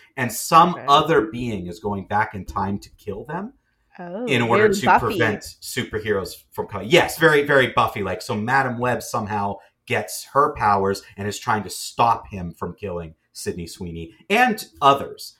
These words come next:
Speaker 1: I, but I don't, I don't know who the other two are. I didn't recognize them, so,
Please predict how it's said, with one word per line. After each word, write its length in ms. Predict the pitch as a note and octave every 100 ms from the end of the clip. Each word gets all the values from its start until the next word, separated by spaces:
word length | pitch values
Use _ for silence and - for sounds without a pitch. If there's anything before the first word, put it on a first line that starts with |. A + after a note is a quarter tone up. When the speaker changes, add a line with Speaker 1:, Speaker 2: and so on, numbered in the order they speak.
| -
Speaker 1:
I, 140 | C3 A#2+
but 140 | C#3+
I 60 | B2+
don't, 220 | C#3+ C3+
I 80 | A#2+
don't 220 | B2+ G#2
know 220 | A2+ A2 G#2
who 100 | G#2
the 160 | G2
other 300 | F#2+ F#2 F2+
two 320 | F2 - F#2+ E2+
are. 140 | G2
I 60 | -
didn't 200 | F#2+ E2+
recognize 480 | F#2 A#2+ B2 C#3
them, 140 | - G#3
so, 420 | - F2+ E2